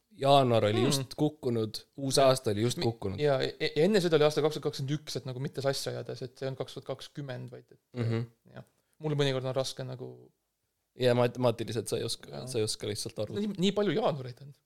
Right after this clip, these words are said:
Speaker 1: Jep, nad,
Speaker 2: Jaa.
Speaker 1: ja, ja
Speaker 2: Nad ei lõpe ära kuidagi.
Speaker 1: Mhm.
Speaker 2: Ja see on nagu, ma ei saa, ma ei ole päris täpselt aru saanud.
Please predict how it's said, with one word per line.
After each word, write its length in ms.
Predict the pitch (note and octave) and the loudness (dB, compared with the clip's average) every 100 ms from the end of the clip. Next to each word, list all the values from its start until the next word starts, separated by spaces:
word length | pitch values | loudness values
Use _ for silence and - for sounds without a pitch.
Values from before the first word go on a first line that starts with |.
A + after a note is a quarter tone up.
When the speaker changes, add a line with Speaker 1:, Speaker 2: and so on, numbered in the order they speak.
| _ _ _ _ _ _ _ | _ _ _ _ _ _ _
Speaker 1:
Jep, 200 | C3+ A3+ - F3+ | 2 2 0 0
nad, 100 | D#3 | 2
Speaker 2:
Jaa. 140 | C#3+ | 2
Speaker 1:
ja, 200 | D3+ D3 C#3 | 0 0 2
ja 140 | C3+ | 4
Speaker 2:
Nad 100 | C#3+ | 4
ei 60 | F3+ | 6
lõpe 220 | A3+ A3+ | 6 6
ära 160 | G3+ C3 | 4 4
kuidagi. 380 | C3 C3+ C3 C3+ - | 0 -6 -8 -14 -10
Speaker 1:
Mhm. 380 | C3 C#3 C3+ D3 | -8 -6 -4 -4
Speaker 2:
Ja 60 | C#3 | -2
see 80 | E3 | -2
on 80 | E3 D#3+ C#3+ | -2 -4 -6
nagu, 220 | D#3+ D#3 D3 - | -4 -2 -2 -4
ma 80 | F#2+ | -4
ei 80 | F3 | 0
saa, 220 | A#3+ G3 | 4 4
ma 120 | D3 | 4
ei 60 | E3+ | 2
ole 100 | A3 | 2
päris 220 | F#3 A#3+ | 0 -4
täpselt 240 | - - G#3+ | -6 -4 -4
aru 140 | - | -4
saanud. 300 | - F#3+ B2+ | -4 -6 -6